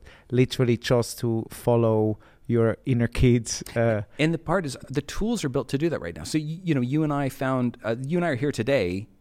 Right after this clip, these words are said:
Speaker 2: because you were looking at a feed and you happened to see things from E T H, and I happened to be in one of the links, and you reached out, and I re-, and I was like, "Yeah, I'd,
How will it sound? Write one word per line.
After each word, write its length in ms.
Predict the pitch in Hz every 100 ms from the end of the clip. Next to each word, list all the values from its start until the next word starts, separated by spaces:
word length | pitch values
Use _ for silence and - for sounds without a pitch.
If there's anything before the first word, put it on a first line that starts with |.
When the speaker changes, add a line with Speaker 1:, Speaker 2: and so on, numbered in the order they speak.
| 117
Speaker 2:
because 480 | 113 - 120 107
you 220 | 110 120 160
were 120 | 165
looking 260 | 147 127
at 40 | 117
a 40 |
feed 480 | - - 127 127 117
and 260 | 107 101 104
you 220 | 113 120
happened 320 | 123 117 117
to 60 | -
see 120 | 110
things 220 | 110 101
from 180 | - 98
E 100 | 92
T 120 | 101
H, 80 | 98 151 143 117 104 - - -
and 100 | 110
I 120 | 117
happened 240 | 120 110 104
to 40 |
be 60 | 101
in 100 | 98
one 100 | 98
of 40 |
the 60 | 107
links, 320 | 143 139 -
and 100 | 110
you 80 | 117
reached 300 | 113 - -
out, 180 | 151 123
and 140 | 110
I 80 | 113
re-, 180 | 110 127
and 140 | 123
I 20 |
was 100 | 131
like, 160 | 139 127
"Yeah, 220 | 208 226
I'd, 220 | 113 123